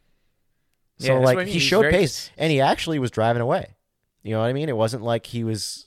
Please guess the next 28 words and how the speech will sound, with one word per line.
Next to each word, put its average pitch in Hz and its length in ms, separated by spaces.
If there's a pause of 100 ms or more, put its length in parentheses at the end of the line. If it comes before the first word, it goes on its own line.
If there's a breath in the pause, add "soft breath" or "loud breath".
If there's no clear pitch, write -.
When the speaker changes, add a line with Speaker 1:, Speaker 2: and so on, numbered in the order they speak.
(100)
Speaker 1:
being 107 300
closed 107 380
in 110 140
on 87 200
until, 151 300
like, 131 160 (1000 soft breath)
kind 175 260
of 143 300 (520)
till 113 460 (920)
it 98 80
came 90 240
time 90 220
for 85 100
pit 82 180
stops, - 340
and 92 80
it, 78 100
I 90 40
think 107 220
people 92 200
were 87 60
kinda 87 220
encroaching 85 420
on 73 120
him. 76 100
But, 87 260 (840 soft breath)
um, 85 480 (1600)
like, 135 200